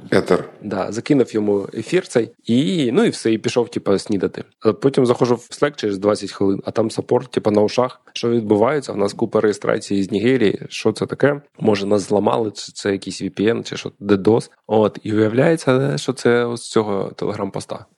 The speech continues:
Speaker 2: І в нас в один, в п-, в понеділок за-, зареєструвалось там біля тисячі кандидатів.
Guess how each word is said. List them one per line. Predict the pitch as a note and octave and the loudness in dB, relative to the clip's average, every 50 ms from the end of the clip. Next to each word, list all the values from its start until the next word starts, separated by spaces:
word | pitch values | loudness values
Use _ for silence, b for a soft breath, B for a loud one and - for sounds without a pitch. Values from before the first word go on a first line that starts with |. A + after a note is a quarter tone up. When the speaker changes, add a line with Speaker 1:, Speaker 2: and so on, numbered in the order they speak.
| _ _ | _ _
Speaker 2:
І | - G2 F#2+ | -4 -4 0
в | F#2+ | 2
нас | G#2 G#2+ A2+ A#2 - - | 2 2 2 2 -2 -4
в | - G#2 | -2 0
один, | G2 F2 G2+ F#2+ E2+ - - | 0 2 0 0 -2 -4 -8
в | - - | -14 -14
п-, | - - - | -6 -4 -4
в | - - | -4 -4
понеділок | - - - G2+ F#2 E2+ A#2+ C3 C#3 G#2 - - - - - - _ _ | -2 0 0 0 0 0 0 2 2 0 -2 -4 -12 -18 -18 -20 _ _
за-, | - - - G2 F#2 - | -14 -6 -4 -4 -4 -4
зареєструвалось | F#2 F#2 G2+ G2 F#2+ F#2 - F#2 F#2 G2+ A2 G#2 F2+ - | -4 -4 -4 -4 -4 -4 -6 -6 -2 0 0 0 0 -2
там | - - - | -6 -14 -12
біля | F#2 F#2+ F2 E2+ | -8 -6 -6 -6
тисячі | - - - - - - - - - | -6 -8 -12 -12 -12 -14 -14 -10 -8
кандидатів. | - F2+ F2 F2 D#2+ - - - - - _ | -8 -6 -6 -6 -8 -8 -10 -12 -16 -20 _